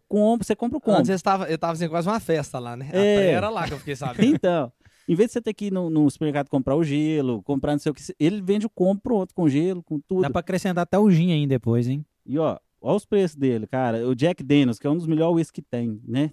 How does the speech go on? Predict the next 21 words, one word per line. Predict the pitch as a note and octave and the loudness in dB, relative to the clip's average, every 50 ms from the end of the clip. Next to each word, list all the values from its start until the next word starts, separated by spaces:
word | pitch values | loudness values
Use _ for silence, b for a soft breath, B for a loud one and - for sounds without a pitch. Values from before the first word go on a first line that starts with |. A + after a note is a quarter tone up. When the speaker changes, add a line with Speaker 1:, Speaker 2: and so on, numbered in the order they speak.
| _ _ | _ _
Speaker 1:
Tô, | _ F3+ | _ -8
tô | F3 - - A#3+ A#3+ | -8 -4 -4 -6 -2
vendo | G#3+ C#4 C#4 D4 | 0 2 2 2
um | D4+ D4+ C4+ B3+ A#3 | 4 2 2 0 0
ali, | A3 G3 F3+ F#3 | -2 0 0 2
eu | F#3+ | 2
vou | F3 F#3+ G#3+ G#3+ G3+ | 2 2 0 0 2
beber | G3 G3+ F#3+ G#3 A3+ A3 | 0 0 0 0 0 -2
ele | F3+ D3+ | -2 0
depois. | D3 D3 C#3 - - B2+ B2 - _ _ _ _ _ _ _ _ _ _ | 0 -2 -2 -2 -6 -8 -8 -10 _ _ _ _ _ _ _ _ _ _
É, | - A2+ B2 B2 B2+ C3 B2+ B2 A#2+ A2 A2 A2 G2+ | -4 -2 0 2 2 2 0 0 -2 -4 -6 -10 -4
Jack | A2+ D#3 G#3 G#3 - - | -2 -2 -2 -2 -2 0
Daniels | D#3+ F3 G3+ A3 G#3+ F#3 E3+ | 2 2 2 2 0 -2 -4
de | E3 G3 G3 | -2 0 2
um | F#3+ A#3+ C4 | 2 4 4
litro. | A#3+ G#3+ F#3+ D#3 - - F#2+ E3 | 4 4 4 2 2 -2 -6 -8
Speaker 2:
Tem | D#3+ | -10
mais | D#3 D3 D#3 D3+ D#3+ D#3+ | -14 -16 -16 -16 -16 -16
coisa | - F3 F3+ G3 G#3 | -18 -18 -18 -18 -18
ali. | G#3 A3 G3+ D#3 D3 B2 - | -20 -20 -18 -16 -16 -6 -2
Speaker 1:
Tem. | B2+ A#2+ A#2+ - A#2+ B2+ B2+ C3 C#3 | 0 0 2 2 0 0 0 -2 -4